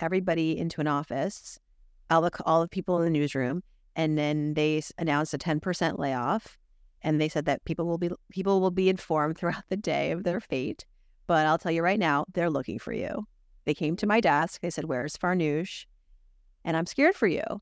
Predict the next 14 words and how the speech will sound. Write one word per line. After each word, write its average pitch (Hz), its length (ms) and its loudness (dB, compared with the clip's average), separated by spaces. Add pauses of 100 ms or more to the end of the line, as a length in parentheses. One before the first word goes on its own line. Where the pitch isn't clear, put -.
(500)
And 190 180 -2
I 175 160 2
was 160 120 -2
like, 151 400 -2 (800)
I 185 80 6
don't 202 220 4
even, 220 240 4
like, 190 140 0
I, 196 120 4
I 202 100 4
got 208 200 4
numb 180 520 2 (100)
and, 160 600 -2 (160)
um, 151 580 -2